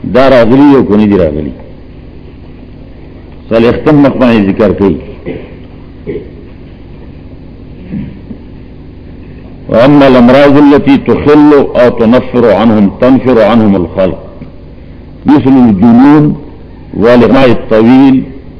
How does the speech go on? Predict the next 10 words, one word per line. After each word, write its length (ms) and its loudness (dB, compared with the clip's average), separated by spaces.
والجذام 920 0
والبرص 760 0
والعمى، 840 -2
فهي 360 2
ممتنعة 840 0
عليهم. 480 0
ولم 460 2
يثبت 480 0
أن 260 2
شعيبا 500 2